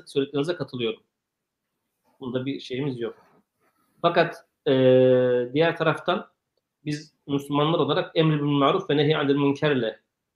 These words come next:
sorumlu tutulmuş insanlarız. E, bakın size bir cüm-, bir cümle kuracağım sadece Mehmet abi.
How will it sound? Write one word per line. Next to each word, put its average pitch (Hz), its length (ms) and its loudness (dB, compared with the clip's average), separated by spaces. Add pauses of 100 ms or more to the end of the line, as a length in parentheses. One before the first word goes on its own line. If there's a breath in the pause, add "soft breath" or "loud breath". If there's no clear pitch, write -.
(160)
sorumlu 139 260 -2
tutulmuş 165 300 -8
insanlarız. 120 680 -8 (1080)
E, 131 60 4 (500)
bakın 185 200 2
size 190 240 2
bir 196 80 4
cüm-, 180 180 0
bir 208 80 -2
cümle 151 420 4
kuracağım 120 380 -2
sadece 113 320 -4
Mehmet 113 260 -6
abi. 156 260 -10